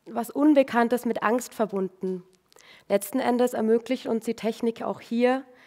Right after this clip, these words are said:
dass Sie mich alle gut hören und, ähm, ja, dass hier sowas, äh, Verbildlichtes auf dem, ähm, Screen zu sehen ist, auf dem Monitor. Das Selbst in der Vielfalt des Seins erkennen.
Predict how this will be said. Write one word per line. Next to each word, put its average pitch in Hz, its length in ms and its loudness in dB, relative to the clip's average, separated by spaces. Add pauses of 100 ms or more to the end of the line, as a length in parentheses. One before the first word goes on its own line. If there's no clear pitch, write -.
(160)
dass 208 180 -2
Sie 240 120 0
mich 240 220 0
alle 214 160 0
gut 208 280 -8
hören 220 420 -2 (840)
und, 233 680 4
ähm, 220 800 2 (260)
ja, 220 360 4 (500)
dass 214 180 -2
hier 254 180 2
sowas, 226 600 2
äh, 202 400 2 (160)
Verbildlichtes 247 880 0
auf 208 200 -4
dem, 220 460 -2
ähm, 208 520 0
Screen 247 520 0
zu - 120 -8
sehen 185 300 -2
ist, - 360 -12
auf - 140 -10
dem 208 140 -4
Monitor. 185 560 -4 (1700)
Das 247 180 2
Selbst 262 280 4
in 269 60 0
der 262 100 4
Vielfalt 247 400 0
des 220 120 -6
Seins 202 320 2
erkennen. 180 680 -4